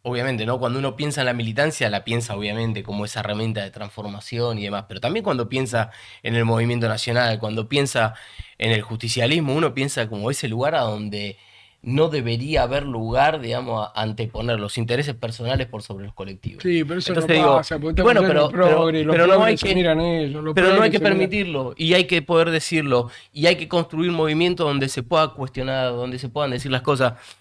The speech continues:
Speaker 1: A mí me parece que hay algo que es importante, digo, yo creo que haciendo referencia a estos últimos años, digo,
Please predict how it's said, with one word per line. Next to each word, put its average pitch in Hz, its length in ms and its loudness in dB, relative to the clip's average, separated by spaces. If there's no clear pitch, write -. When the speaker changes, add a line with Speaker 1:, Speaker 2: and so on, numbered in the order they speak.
Speaker 1:
A 151 140 2
mí 214 60 4
me 226 100 4
parece 160 360 2
que 135 100 -2
hay 143 120 2
algo 156 220 2
que 123 100 -2
es 123 160 -6
importante, 117 520 -2
digo, 113 120 0
yo 139 140 -4
creo 139 180 -2
que 104 300 -2
haciendo 131 840 2
referencia 131 800 0
a 117 160 2
estos 120 300 -4
últimos 139 440 -4
años, 139 220 0
digo, 127 260 -4